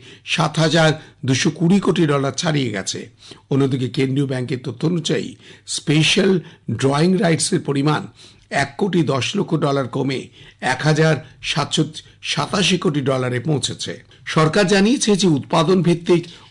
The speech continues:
উৎসাহ ভাতা পিএলআই প্রকল্পের আওতায় ভারতে এখন বেশ কিছু চিকিৎসা সরঞ্জাম উৎপাদন হচ্ছে। রাসায়নিক ও সার মন্ত্রক জানিয়েছে যে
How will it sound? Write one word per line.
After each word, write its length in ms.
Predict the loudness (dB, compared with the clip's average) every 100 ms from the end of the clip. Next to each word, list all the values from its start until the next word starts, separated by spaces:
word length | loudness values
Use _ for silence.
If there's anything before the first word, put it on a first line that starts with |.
| -6
উৎসাহ 400 | -4 -2 0 4 4
ভাতা 360 | 2 2 2 0 -2 -14 -20 -2
পিএলআই 420 | 4 4 6 4
প্রকল্পের 480 | 2 0 0 2 2
আওতায় 380 | 2 2 2 2
ভারতে 420 | 0 0 0 2
এখন 320 | 0 0 -4 -6 -8 -20 -20 -4
বেশ 200 | 0 2
কিছু 220 | 2 0 0
চিকিৎসা 460 | 0 -2 -2 0 0
সরঞ্জাম 480 | 0 0 0 -2 -4
উৎপাদন 420 | -4 -4 -2 0
হচ্ছে। 300 | -2 -4 -12 -12 -20 -20 -20 -10
রাসায়নিক 520 | -4 0 2 2 0 0
ও 60 |
সার 280 | -2 0 -2
মন্ত্রক 320 | 0 0 0 -2
জানিয়েছে 440 | -2 0 0 0 -2
যে 180 | -2